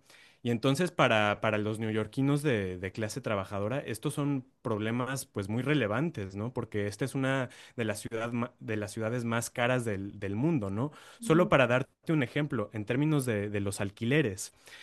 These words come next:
Speaker 1: estos, eh, el congelamiento de los alquileres se-, sería un, un alivio, eh,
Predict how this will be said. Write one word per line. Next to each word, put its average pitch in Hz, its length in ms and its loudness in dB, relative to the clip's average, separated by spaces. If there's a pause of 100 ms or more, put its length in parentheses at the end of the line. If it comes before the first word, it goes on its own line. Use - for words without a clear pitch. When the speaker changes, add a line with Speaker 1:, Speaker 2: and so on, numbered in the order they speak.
(100)
Speaker 1:
estos, 165 440 0
eh, 117 440 0
el 123 120 -2
congelamiento 135 640 2
de 165 80 4
los 127 180 -2
alquileres 117 500 0
se-, 117 200 -4
sería 110 340 0
un, 131 340 2
un 127 180 0
alivio, 120 880 4 (400)
eh, 101 380 0